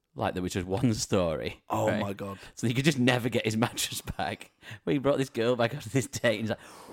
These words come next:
Speaker 1: "What the <laughs> fuck?" He came running in with my mate's room. "Where the fuck's my bed?" <laughs> I don't know, mate, don't know. And finally we told him where it was. In the meantime, we'd throw loads of bricks on it as well, <laughs> just in case he did try and get down. There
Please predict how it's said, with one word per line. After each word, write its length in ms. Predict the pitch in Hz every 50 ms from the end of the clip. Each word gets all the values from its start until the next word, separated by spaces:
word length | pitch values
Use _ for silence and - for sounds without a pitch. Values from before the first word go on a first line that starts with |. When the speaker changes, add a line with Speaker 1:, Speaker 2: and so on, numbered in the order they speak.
| - - -
Speaker 1:
"What 400 | 339 359 349 320 311 - 208 202
the 80 | 220 208 -
<laughs> 300 | - - - - - 640
fuck?" 680 | 659 605 571 571 571 539 - 539 523 571 - - - - - - - _
He 80 | 262 -
came 300 | - 160 156 156 147 139
running 300 | 143 139 135 123 123 113 -
in 100 | 123 127
with 120 | 123 120
my 60 | 120
mate's 280 | 117 120 113 101 - 117
room. 200 | 113 110 110 107 - - - - - - - - - -
"Where 180 | - - 453 453
the 120 | - 427
fuck's 320 | - - 240 226 - - 185
my 100 | 190 -
bed?" 480 | 208 180 - - - - - - - - - 640 640 605 640
<laughs> 280 | 554 554 480 415 -
I 320 | 151 135 101 82 85 - - _
don't 100 | - -
know, 140 | - - -
mate, 240 | 262 381 330 - -
don't 120 | 104 95 - - -
know. 100 | 214 - - _ _ _
And 100 | - 113
finally 280 | - - 147 151 143 131
we 60 | 120
told 200 | - - 117 113
him 60 | 113
where 120 | 113 110 110
it 60 | 104
was. 240 | 117 120 113 107 104 - - - - - -
In 80 | 147
the 80 | 156 143
meantime, 320 | 151 160 160 147 139 113
we'd 100 | 117 113
throw 160 | - - 151 160
loads 180 | 165 151 123
of 140 | 127 95 80
bricks 320 | 107 110 107 - - -
on 100 | 151 143
it 60 | - 143
as 100 | 127 123
well, 220 | 131 - 151 160
<laughs> 0 |
just 300 | 127 185 175 117 - 156
in 80 | 143 139
case 240 | - 143 123 113
he 60 | 135 123
did 220 | - 131 131 -
try 200 | - 131 131 127
and 100 | 123 120
get 160 | 127 117 117
down. 200 | 123 120 117 117 -
There 80 | 147